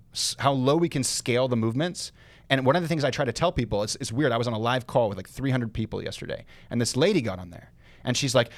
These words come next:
"So I'm doing these workouts, and I was feeling really good. I'm, like, s-, excited about this, and, you know, I'm pretty strong,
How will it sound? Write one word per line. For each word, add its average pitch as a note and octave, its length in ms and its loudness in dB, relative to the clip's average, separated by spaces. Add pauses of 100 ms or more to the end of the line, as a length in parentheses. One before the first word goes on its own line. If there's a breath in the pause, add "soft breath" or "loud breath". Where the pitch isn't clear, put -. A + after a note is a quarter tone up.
(340 loud breath)
"So - 160 2
I'm D3+ 140 0
doing D#3+ 140 4
these D3 120 0
workouts, G#3 540 2
and D#3+ 80 -2
I C#3+ 40 2
was C3+ 100 0
feeling E3+ 180 2
really D#3 140 2
good. A3+ 260 2
I'm, F#3+ 80 2
like, D3+ 160 -2
s-, - 160 -6
excited A3 380 0
about G#3 220 0
this, G#3 340 2 (120 loud breath)
and, C3+ 140 2 (260)
you G3+ 80 2
know, F3 100 4
I'm D#3+ 120 2
pretty B3 200 2
strong, A3 500 2